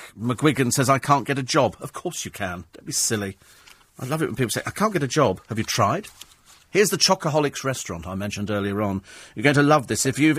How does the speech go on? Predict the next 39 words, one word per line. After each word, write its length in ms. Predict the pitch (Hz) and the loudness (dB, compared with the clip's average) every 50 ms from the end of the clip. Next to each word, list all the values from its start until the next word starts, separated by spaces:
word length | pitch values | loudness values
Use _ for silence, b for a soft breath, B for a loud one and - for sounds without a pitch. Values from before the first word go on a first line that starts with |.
| - | 0
if 80 | 160 139 | 2 2
you've 160 | 165 165 143 | 4 4 4
ever 180 | 156 180 180 196 | 2 2 2 2
been 140 | 180 180 160 | 2 0 0
tempted 480 | - - 180 185 165 - - 120 101 | 2 4 4 4 2 0 -4 -4 -4
to 120 | - 123 135 | -2 -2 -2
eat 200 | 135 - - - 123 | -2 -2 -6 -6 -4
dessert, 640 | 104 131 120 101 123 147 139 117 110 - - - b b b b b b b b - | -2 -2 0 2 4 4 4 4 2 0 -2 -6 b b b b b b b b -2
then, 340 | 127 123 123 123 120 127 123 | 2 2 2 2 2 2 2
uh, 140 | 120 120 - 123 | 2 0 0 0
Raybot 520 | 123 123 151 165 170 156 - 135 127 - | 0 2 2 2 2 2 0 -2 -2 0
seventeen 520 | - - - 143 - 143 - 135 135 131 - | 0 0 0 0 0 0 0 0 0 0 0
forty-five 760 | - 139 127 - - 127 - - - 139 127 110 107 104 | 0 0 0 0 -2 -8 -2 0 2 4 4 4 2 0
is 120 | 104 110 - | 0 -2 -4
the 80 | 117 | -4
place 340 | - - - 123 104 - - | -6 -4 -2 -2 -2 -2 -4
for 80 | - 131 | -4 -2
you. 420 | 127 139 147 143 139 123 107 101 B B B B B B - | 0 2 4 4 4 4 2 0 B B B B B B 4
Everything 600 | 170 190 156 180 147 - - 117 110 117 131 110 | 4 4 4 2 0 0 0 0 0 0 -2 -2
has 180 | 120 131 113 | -4 -4 -4
got 420 | 113 - 139 131 - - - - - _ _ _ _ _ _ _ _ _ _ _ _ _ _ | 0 2 2 2 2 0 -4 -10 -10 _ _ _ _ _ _ _ _ _ _ _ _ _ _
chocolate 400 | - - 143 - - 98 85 - | -6 -4 -4 -4 -6 -8 -8 -8
in 100 | 95 82 | -8 -10
it. 220 | 90 85 - - - _ _ _ _ _ _ _ _ - - - | -10 -12 -14 -14 -14 _ _ _ _ _ _ _ _ -18 -12 -8
I 40 | |
saw 240 | 113 - - 196 208 | -2 0 2 4 4
a 40 | 190 | 4
woman, 300 | 160 151 170 151 123 107 | 4 2 2 2 2 2
I, 120 | 110 113 | 0 0
I 240 | 117 107 - 117 127 | -2 -2 -4 -4 -4
don't 80 | 117 165 | -2 -2
know 80 | 180 | -2
if 100 | 180 147 | -2 -2
you've 80 | 143 127 | 0 0
ever 100 | 135 127 | 0 -2
seen 200 | - - 131 120 | -2 -2 0 0
the 60 | 127 | 0
Food 460 | - - - - 170 170 160 143 101 | -2 -2 -2 0 0 0 0 0 0
Network. 720 | 110 107 107 110 - - - 104 101 92 73 - - - | 0 0 0 0 -2 -6 -8 -6 -6 -4 -6 -8 -12 -16